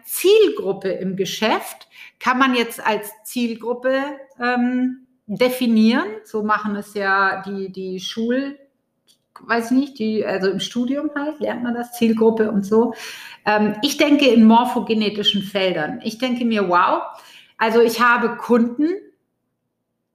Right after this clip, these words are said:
die wollen mein Produkt. Die suchen mein Produkt. Die wollen das. Die gucken sich das auch an und finden das genial, haben das Geld dafür, geben das Geld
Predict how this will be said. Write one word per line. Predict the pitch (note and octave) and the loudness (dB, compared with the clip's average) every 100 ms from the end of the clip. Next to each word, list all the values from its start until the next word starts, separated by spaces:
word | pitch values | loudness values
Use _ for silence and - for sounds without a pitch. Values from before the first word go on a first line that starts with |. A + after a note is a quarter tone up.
| _ _ - | _ _ -6
die | A#3 F3+ E3+ | -4 -2 2
wollen | A#3 C4 D4+ D4 D4 A#3 | 4 4 2 0 -2 -2
mein | A3 G#3+ A#3 - | 0 0 -4 -10
Produkt. | - G#3+ F3 - - _ _ _ _ _ _ _ A3 | -10 -8 -8 -12 -20 _ _ _ _ _ _ _ -12
Die | A3+ | -12
suchen | - - - E4 D#4+ F#3+ | -12 -6 -2 -2 -2 -8
mein | E3 D3+ D#3+ | -10 -12 -12
Produkt. | F3+ D#3+ - _ _ _ - | -14 -16 -18 _ _ _ -10
Die | A#3 F#3 A#3+ | -8 -8 -2
wollen | C#4 C#4+ B3 | 0 0 -2
das. | E3 C#3 - _ _ _ - | -4 -8 -14 _ _ _ -12
Die | A3+ | -8
gucken | B3+ E4+ D#4+ | -6 -2 -2
sich | B3+ B3+ | -2 -4
das | A#3+ G#3 | -6 -8
auch | F#3 - | -6 -2
an | - C4+ | -2 0
und | A3+ | -2
finden | B3+ A3+ G#3 | -4 -6 -6
das | G#3 - | -8 -6
genial, | - F#3+ F#3 G3+ B3 C#4+ D#4 D#4 - - | -4 -4 -2 0 0 0 -4 -8 -16 -16
haben | - G#3 G#3 F#3+ | -2 0 0 -4
das | F#3 - _ | -6 -12 _
Geld | C4+ D#4 D4+ | 0 0 0
dafür, | D4 C4+ C4+ C4+ C4 - - _ | -6 -6 -4 -2 -2 -4 -16 _
geben | G#3+ G#3 | -2 -2
das | G3 - | -4 -6
Geld | G3+ F3 - | -6 -6 -8